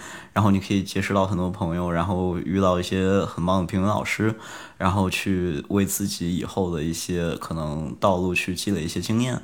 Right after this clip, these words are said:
我觉得这个是非常好的，就只要你愿意开始，我觉得道路总会延伸，所以就是 just do it。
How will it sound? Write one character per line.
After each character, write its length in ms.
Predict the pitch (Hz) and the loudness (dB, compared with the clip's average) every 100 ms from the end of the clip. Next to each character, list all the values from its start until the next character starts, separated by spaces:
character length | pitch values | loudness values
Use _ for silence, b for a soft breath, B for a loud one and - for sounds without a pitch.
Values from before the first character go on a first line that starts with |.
| B B - | B B -2
我 80 | 101 | 4
觉 100 | 113 | 4
得 80 | |
这 140 | 123 139 | 4 4
个 60 | 104 | 4
是 80 | |
非 120 | 110 127 | 2 0
常 160 | 139 | 0
好 220 | 160 - | 0 -2
的， 80 | - | -4
就 140 | - 120 | -2 0
只 120 | 101 | 6
要 140 | 104 | 6
你 80 | 117 | 6
愿 180 | 92 104 | 6 4
意 60 | |
开 260 | 101 - 120 | 2 0 0
始， 240 | 127 - | 0 -2
我 140 | - 82 | -4 -4
觉 160 | 90 | 0
得 260 | 92 95 90 B B | 0 0 -2 B B
道 140 | - 104 | 6 6
路 160 | 95 | 6
总 180 | 95 85 | 2 -2
会 140 | 92 | -2
延 200 | 87 64 | -2 -2
伸， 280 | 64 - 85 | -4 -4 -4
所 180 | 82 92 | -4 -2
以 60 | 85 | -2
就 120 | 87 | -2
是 280 | - 85 82 | -2 -4 -2
just 300 | 87 80 - | -2 -4 -6
do 160 | - 85 | -6 -6
it。 200 | 76 | -6